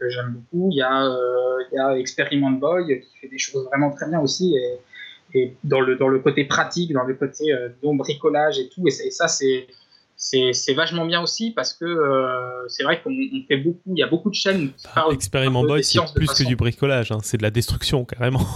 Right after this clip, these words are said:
Speaker 1: <laughs> Oui, oui, oui, voilà.
Speaker 2: Mais
Speaker 1: Ouais,
Speaker 2: avec
Speaker 1: ouais.
Speaker 2: panache.
Speaker 1: <laughs> C'est ça, c'est, c'est de la belle destruction. C'est de la, de la destruction, c'est l'esthétisation de la destruction, presque. Mais, euh,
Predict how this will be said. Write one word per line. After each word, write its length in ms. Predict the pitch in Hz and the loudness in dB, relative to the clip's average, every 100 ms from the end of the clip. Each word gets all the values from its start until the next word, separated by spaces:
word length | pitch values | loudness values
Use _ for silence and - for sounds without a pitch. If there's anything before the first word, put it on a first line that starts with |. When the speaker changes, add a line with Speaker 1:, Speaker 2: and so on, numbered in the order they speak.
| - - | -6 -6
Speaker 1:
<laughs> 60 | - | -2
Oui, 320 | - - 233 | 0 0 0
oui, 180 | 175 185 | 0 0
oui, 200 | 175 165 | 0 -4
voilà. 300 | 143 147 135 | -2 0 0
Speaker 2:
Mais 60 | 131 | 0
Speaker 1:
Ouais, 80 | 143 | 2
Speaker 2:
avec 200 | 131 170 | 4 4
Speaker 1:
ouais. 60 | 156 | 4
Speaker 2:
panache. 500 | 135 135 131 - - 139 - - | 2 2 2 -2 -2 -4 -4 -4
Speaker 1:
<laughs> 400 | 196 - 190 - | -2 0 0 -2
C'est 80 | 143 | -14
ça, 260 | - 143 135 | -6 -6 -6
c'est, 200 | 139 123 - - | -12 -14 -18 -20
c'est 140 | _ 151 | _ -4
de 60 | |
la 100 | 151 | -2
belle 280 | 147 185 202 | 0 2 0
destruction. 540 | 160 143 - 139 - 131 | 0 -6 -6 -10 -10 -14
C'est 160 | 127 135 | -18 -10
de 60 | |
la, 100 | 135 131 | -8 -8
de 220 | 147 135 135 | -6 -6 -6
la 60 | |
destruction, 600 | 139 147 147 - - - 170 151 131 _ - | -6 -8 -10 -16 -20 -14 -8 -8 -8 _ -14
c'est 140 | 139 131 | -12 -4
l'esthétisation 840 | 156 160 190 180 170 156 - 185 | -4 0 -2 -2 -2 -4 -2 -4
de 40 | 151 | 0
la 80 | |
destruction, 560 | 139 139 - - - - _ | 0 0 -6 -14 -14 -16 _
presque. 220 | 135 - _ - - - - | -8 -8 _ -20 -20 -20 -8
Mais, 260 | 151 143 | 0 2
euh, 500 | 139 135 135 139 139 | 4 4 2 2 0